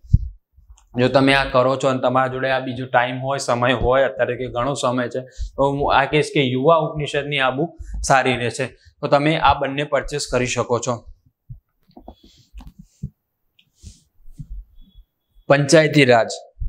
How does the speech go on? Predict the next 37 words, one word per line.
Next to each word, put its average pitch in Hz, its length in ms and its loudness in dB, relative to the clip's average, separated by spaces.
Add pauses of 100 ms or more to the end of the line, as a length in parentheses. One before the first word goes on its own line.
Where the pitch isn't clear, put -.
(480)
જો 135 140 4
બંધારણના 143 560 4
જ 151 80 -4
એક 143 160 -6
ભાગમાં 131 380 0
આવી 127 140 -2
જાય 127 140 -2
છે 143 100 -4
પંચાયતી 127 560 -2
રાજ, 131 240 0 (340)
એ 139 80 4 (100)
જોઈએ 139 300 2
તો 143 120 2
બે 131 200 0
હજાર 143 200 2
બારમાં 127 380 2
કેટલા 139 240 -2
માર્ક્સનું 135 360 -8
પૂછાયું 135 320 -4
હતું? 151 140 -6
તો 131 100 -4
બે 127 180 -4
હજાર 127 200 -4
બારમાં 127 400 0 (1200)
એક 127 180 2
માર્ક્સનું, 139 460 2 (320)
બે 127 100 2
હજાર 127 220 4
પંદરમાં 127 440 0
ઝીરો 120 300 0
માર્ક્સ, 131 360 -2
બે 117 140 -4
હજાર 117 220 4
સોળમાં 127 360 0
બી 127 200 -6
ઝીરો 127 220 -4
માર્ક્સ, 131 280 -4